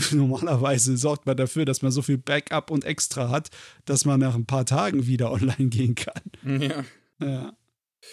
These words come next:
Speaker 2: Ja, ähm, also es ist schon eine, schon eine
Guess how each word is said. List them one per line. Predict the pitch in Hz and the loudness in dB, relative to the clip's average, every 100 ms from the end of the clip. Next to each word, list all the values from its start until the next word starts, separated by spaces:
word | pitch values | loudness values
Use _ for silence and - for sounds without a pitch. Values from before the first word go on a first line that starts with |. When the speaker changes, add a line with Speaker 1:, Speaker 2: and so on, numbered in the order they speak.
| - - _ _ - | -20 -20 _ _ -10
Speaker 2:
Ja, | 135 143 175 202 - - 175 | -4 2 4 2 0 -10 -8
ähm, | 160 175 175 165 127 | -2 -2 -2 -4 -4
also | 151 151 160 | -4 -2 -4
es | 147 | -4
ist | - 196 | -4 -4
schon | - 190 | -2 -2
eine, | 165 151 165 170 160 160 156 147 - | -2 -2 -2 -2 -2 -4 -4 -8 -12
schon | - 165 165 156 151 | -8 -6 -4 -4 -4
eine | 147 147 143 143 143 143 | -4 -4 -4 -2 -2 -4